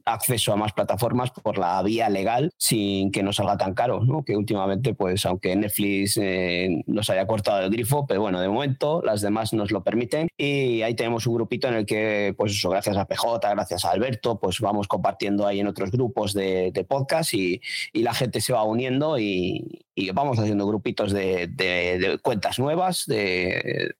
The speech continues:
de todas las plataformas para, para que lleguemos a, a más series con un coste económico menor. Y luego la, la propia web, o el, el blog, que es el germen de todo esto, como decía Óscar,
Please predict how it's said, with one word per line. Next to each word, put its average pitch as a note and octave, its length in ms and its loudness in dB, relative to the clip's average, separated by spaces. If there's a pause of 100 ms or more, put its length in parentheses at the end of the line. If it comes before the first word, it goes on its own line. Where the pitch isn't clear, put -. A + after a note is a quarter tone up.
de G2+ 100 -4
todas A2+ 200 0
las G#2 100 -2
plataformas A2+ 600 0
para, F#2+ 460 0
para A#2+ 180 2
que A#2+ 300 0
lleguemos D#3 440 0
a, A2+ 600 0
a B2 160 0
más C3 220 0
series D3+ 480 0
con F#2+ 260 -2
un G2 840 0
coste A2 280 -2
económico G#2 460 0
menor. F2+ 320 -2 (880)
Y A2 140 0
luego A#2 240 0
la, G2 580 0
la G2+ 240 0
propia B2 320 0
web, C#3 320 0
o G#2+ 260 2
el, G2 460 0 (180)
el F#2 200 0
blog, C#3 320 0 (280)
que - 100 0
es - 160 2
el G2+ 140 0
germen A#2 380 2
de G2+ 100 0
todo G2 240 0
esto, D3+ 380 -2
como A2 180 0
decía G2 520 2
Óscar, D3+ 460 0